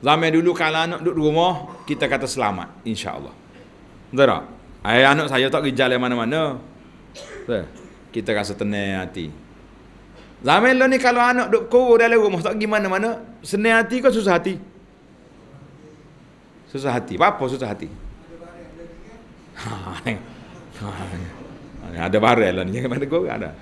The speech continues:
Maknanya, tempat yang paling selamat untuk kita bawa anak-anak kita, iaitulah kita bawa ke masjid.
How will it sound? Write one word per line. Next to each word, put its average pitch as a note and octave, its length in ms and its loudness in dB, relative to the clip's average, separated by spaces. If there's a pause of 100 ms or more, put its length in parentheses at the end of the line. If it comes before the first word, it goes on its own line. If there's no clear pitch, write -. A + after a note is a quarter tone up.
(600)
Maknanya, A3+ 480 0 (800)
tempat A#3 400 4
yang G3+ 160 2
paling F3+ 160 6
selamat F3 560 2
untuk D3 240 -4
kita D3 160 0
bawa C#3 320 2
anak-anak C3+ 400 -4
kita, B2 240 -4
iaitulah G3+ 360 0
kita F#3 200 0
bawa D#3 240 4
ke C3+ 80 -6
masjid. A#2+ 420 2